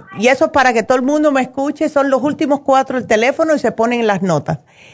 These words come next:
Y ahí es cuando yo encuentro. Entonces, em, ¿estás tomando aspirina? Ok,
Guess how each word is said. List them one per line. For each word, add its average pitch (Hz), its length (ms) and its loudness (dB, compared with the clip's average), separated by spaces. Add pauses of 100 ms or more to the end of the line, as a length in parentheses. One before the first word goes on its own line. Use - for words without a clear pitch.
(140)
Y 220 120 2
ahí 220 180 4
es 254 60 -10
cuando 254 260 0
yo 226 160 2
encuentro. 185 500 0
Entonces, 214 680 0 (520)
em, 262 460 2 (140)
¿estás 262 400 2
tomando 359 400 2
aspirina? 302 680 2 (500)
Ok, 247 240 0